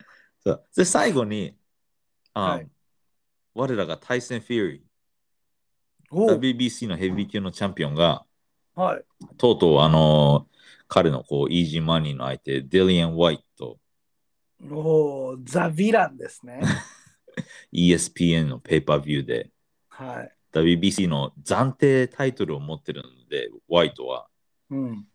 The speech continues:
Speaker 1: そこで王座の統一戦をね、
Speaker 2: うん。
Speaker 1: やると。で、これね、えー、forty-one million dollars。四十、
Speaker 2: フォーティー。
Speaker 1: 四十七点二億円のファイトマネーなんですって、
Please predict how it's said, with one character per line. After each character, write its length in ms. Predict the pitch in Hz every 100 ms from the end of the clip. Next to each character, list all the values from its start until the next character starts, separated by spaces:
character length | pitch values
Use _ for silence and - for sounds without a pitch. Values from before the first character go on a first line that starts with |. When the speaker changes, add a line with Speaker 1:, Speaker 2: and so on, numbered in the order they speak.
| _
Speaker 1:
そ 180 | - 85
こ 100 | 82
で 80 | 78
王 240 | 87 87
座 140 | 71 65
の 100 | -
統 180 | 80 76
一 120 | -
戦 240 | - 67 64
を 60 |
ね、 220 | 80 110 _ _ _ _ -
Speaker 2:
う 60 |
ん。 120 | 117 110
Speaker 1:
や 140 | 78
る 100 | 71
と。 220 | 64 - _ _ _
で、 80 | 76
こ 180 | - 80
れ 80 | 78
ね、 340 | 80 73 - _ _ _ _ _ _ _
え 240 | 69 69 -
ー、 40 |
forty-one 720 | - 90 117 123 120 117 113 104
million 400 | 101 104 104 92
dollars。 640 | 95 92 76 69 _ _ _ - _ _ _ _ _ _ -
四 380 | 80 120 139 143
十、 60 |
Speaker 2:
フ 60 | 160
ォ 40 |
ー 0 |
テ 40 | 165
ィ 240 | - 180
ー。 40 | 160 - _ _ _
Speaker 1:
四 260 | 95 127
十 180 | 101 71
七 480 | 65 80 95 117 123
点 460 | - - 73 67 76
二 200 | 92 120
億 300 | 127 - 143
円 140 | 127
の 80 | 120
フ 160 | - 113
ァ 80 |
イ 40 | 117
ト 100 | 113
マ 160 | 107
ネ 100 | 90
ー 20 | 69
な 100 | 55
ん 60 |
で 40 | -
す 160 | -
っ 40 |
て、 80 | _